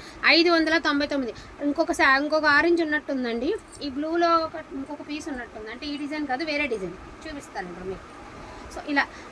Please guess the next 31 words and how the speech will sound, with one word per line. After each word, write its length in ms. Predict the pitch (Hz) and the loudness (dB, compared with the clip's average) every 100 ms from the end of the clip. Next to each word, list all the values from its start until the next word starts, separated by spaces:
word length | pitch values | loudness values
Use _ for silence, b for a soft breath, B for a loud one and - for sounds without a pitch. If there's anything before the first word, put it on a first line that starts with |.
| - | 0
బ్లూ 200 | 285 339 | 6 6
కలర్, 300 | 330 269 190 - - - - | 8 4 2 -2 -16 -16 -2
క్లినిక్ 280 | 320 330 339 | 2 4 4
ప్లస్ 200 | 330 277 | 2 0
బ్లూ 160 | 285 | -4
కలర్, 300 | 302 302 226 190 - - 233 | 0 2 2 -2 -10 -14 -8
ఇంకొన్ని 260 | 269 269 | -4 -2
రెడ్ 280 | 262 262 254 | 2 2 2
కలర్. 320 | 294 311 208 180 - - B B B | 0 0 0 -6 -16 -18 B B B
ఇలా 160 | 277 277 | 0 2
రెడ్లో 340 | 277 262 339 | 2 2 2
కూడా 200 | 349 370 | 6 6
రెండు, 260 | 349 311 294 | 4 2 0
రెండు 200 | 294 285 | 0 2
ఉన్నాయండి. 420 | 285 320 285 240 | 2 2 2 -2
ఇదిగోండి 200 | 233 233 | -8 -8
బ్లూలో. 320 | 262 294 277 - 285 | -8 -6 -6 -6 -6
ఈ 80 | 294 | 0
బార్డర్లో 640 | 285 294 320 349 339 466 - | 4 6 8 8 6 4 2
ఇంకో 260 | 302 311 320 | -6 -2 -2
పీస్ 280 | 311 330 320 | -2 -4 -2
ఉంది. 140 | 320 | 0
ఇదైతే 260 | 330 285 339 | 0 0 0
ఒకటే 260 | 269 277 | -2 -2
ఉందిలే. 400 | 311 247 233 302 415 - B B B | -2 -2 -2 -4 -4 -10 B B B
ఈ 60 | 285 | -2
బార్డర్లో 400 | 277 285 294 339 | 4 4 4 2
one 220 | 311 285 | 2 2
more 100 | 311 302 | 0 -2
piece 200 | 294 277 | -4 -4
ఉంది. 140 | 214 | -6